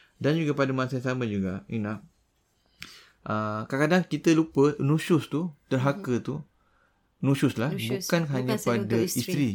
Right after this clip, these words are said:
Speaker 2: Ya, betul.
Speaker 1: juga pada suami.
Speaker 2: Suami, ya.
Speaker 1: Maknanya bila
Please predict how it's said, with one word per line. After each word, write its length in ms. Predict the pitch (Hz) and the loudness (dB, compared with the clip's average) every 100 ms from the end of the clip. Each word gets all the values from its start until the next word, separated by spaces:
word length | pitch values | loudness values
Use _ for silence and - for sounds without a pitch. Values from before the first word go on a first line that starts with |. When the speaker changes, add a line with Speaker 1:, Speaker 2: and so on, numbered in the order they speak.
| 104 | -4
Speaker 2:
Ya, 140 | 175 | -10
betul. 160 | 175 175 | -8 -4
Speaker 1:
juga 180 | 131 156 | 0 0
pada 240 | 160 117 110 | 0 -2 -2
suami. 320 | - 104 104 | -2 -2 0
Speaker 2:
Suami, 340 | 143 185 175 170 | 0 0 -2 -4
ya. 140 | 165 160 170 | -8 -8 -12
Speaker 1:
Maknanya 380 | - 107 113 127 | -2 0 0 0
bila 360 | 123 120 117 117 | 2 2 4 4